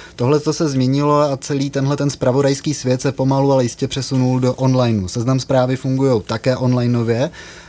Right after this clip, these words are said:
A mně napadá spousta výhod, co to má, ale vás bych se chtěl zeptat na ty nevýhody. Co přináší to, že se pohybujete zejména v onlineovém prostředí? Pro vás dva konkrétně.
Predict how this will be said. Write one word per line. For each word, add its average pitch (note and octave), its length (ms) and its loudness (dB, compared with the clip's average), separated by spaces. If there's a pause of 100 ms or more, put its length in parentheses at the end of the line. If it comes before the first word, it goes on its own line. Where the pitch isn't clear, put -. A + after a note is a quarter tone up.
(120)
A A#2 320 2
mně C3 340 0
napadá C3+ 440 2
spousta C#3 360 -2
výhod, C3 460 -2
co C#3 200 -4
to C3 200 -2
má, B2 320 0
ale B2+ 360 0
vás B2 280 -2
bych C3 140 -2
se D3 120 -4
chtěl D3 220 -2
zeptat C3 480 -2
na C3 120 -2
ty D3+ 120 -2
nevýhody. C3+ 560 0
Co B2+ 140 -6
přináší C3+ 480 -2
to, B2+ 140 -2
že C3+ 100 0
se D3 120 -4
pohybujete C3+ 540 -2
zejména C3 400 0
v - 100 -8
onlineovém C#3 560 0
prostředí? B2 500 -4
Pro A#2 160 -4
vás A#2 220 0
dva A#2 160 -4
konkrétně. A2+ 680 -4